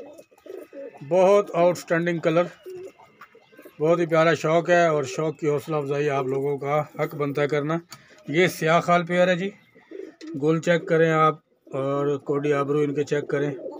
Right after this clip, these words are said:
माशाल्लाह जी, बहुत ही प्यारा pair है।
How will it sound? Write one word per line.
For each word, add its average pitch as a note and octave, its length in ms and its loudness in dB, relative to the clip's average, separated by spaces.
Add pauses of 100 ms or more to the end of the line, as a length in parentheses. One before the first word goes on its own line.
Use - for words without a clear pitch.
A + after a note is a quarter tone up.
माशाल्लाह C#3 500 -4
जी, C3+ 140 -8 (1300)
बहुत C#3+ 440 -2
ही D3+ 100 -4
प्यारा D3+ 300 -4
pair D3 300 -4
है। D#3 80 -4